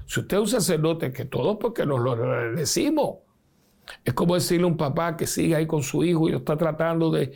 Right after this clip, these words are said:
dice, "Ay, no, olvídese eso, mándelo a la calle, eso no tiene remedio".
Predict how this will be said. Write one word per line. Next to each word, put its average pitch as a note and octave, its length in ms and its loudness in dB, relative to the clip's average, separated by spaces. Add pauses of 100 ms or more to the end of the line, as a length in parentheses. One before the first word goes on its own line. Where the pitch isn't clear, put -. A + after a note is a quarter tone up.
(200)
dice, C3+ 220 -4 (160)
"Ay, A#3+ 200 0
no, C3 220 0 (500)
olvídese F#3+ 520 2
eso, - 180 0
mándelo E3 440 2
a - 60 2
la F#3 120 0
calle, A3 160 0
eso E3 180 -2
no E3 120 0
tiene F3+ 200 0
remedio". E3 440 2